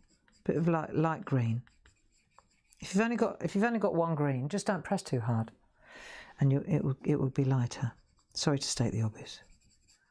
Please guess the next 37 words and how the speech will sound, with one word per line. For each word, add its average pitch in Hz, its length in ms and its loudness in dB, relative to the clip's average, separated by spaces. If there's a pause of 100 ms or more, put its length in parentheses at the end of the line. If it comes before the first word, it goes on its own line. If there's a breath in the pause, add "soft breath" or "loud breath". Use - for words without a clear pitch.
(500 soft breath)
Right, 123 220 2
so - 120 0
round 180 260 4
and 202 80 2
round 190 160 2
and 180 100 4
round 160 160 2
and 151 80 2
round 135 420 2
and 127 80 2
round 120 180 4
and 120 100 4
round 120 180 4
and 117 100 4
round 120 160 4
and 123 100 4
round 143 100 6
and 165 160 6
round 180 140 6
and 208 260 6
round 226 240 4
and 247 100 0
round 262 400 2
and 240 100 2
round 214 160 4
and - 0 -
round - 0 -
and - 0 -
round - 0 -
and 208 40 4
round 196 200 2
and 196 80 0
round 196 160 -2
and - 100 -4
round - 100 -6
and - 80 -2
round. - 140 -4